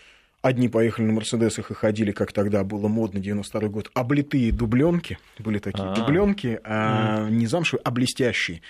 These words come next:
Speaker 1: Это был признак богатства. И вот красный пиджак, облитая дублёнка и ботинки остроносые.
Speaker 2: Говорят, ещё цепи нужны очень толстые. Это
Speaker 1: Да,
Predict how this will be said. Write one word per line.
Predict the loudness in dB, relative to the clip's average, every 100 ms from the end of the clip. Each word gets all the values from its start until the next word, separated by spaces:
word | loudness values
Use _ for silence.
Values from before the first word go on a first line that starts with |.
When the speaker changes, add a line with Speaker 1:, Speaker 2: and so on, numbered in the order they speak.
| -14 -6
Speaker 1:
Это | -4 -2
был | 0
признак | 0 0 -2
богатства. | -2 0 2 0 -2 -6
И | -4 -4 -4
вот | -6 -10 -16 -4
красный | -2 0 -2
пиджак, | -4 -2 0 -2 -4
облитая | -4 -2 0 0 0
дублёнка | -4 0 0 0 -2 -4 -4
и | 0 2 4 2 2 0 -2 -4 -8 -18 _ _ _ _ _ _ -10
ботинки | -4 -4 -2 -4 -4
остроносые. | -10 -16 -18 -20 -14 -8
Speaker 2:
Говорят, | -8 -8
ещё | -10
цепи | -12 -6 -6 -6
нужны | -12 -10 -6 -4 -4 -6
очень | -8 -10
толстые. | -10 -10 -16 -16 -16
Это | -10 -12
Speaker 1:
Да, | -8 -2 -2 -2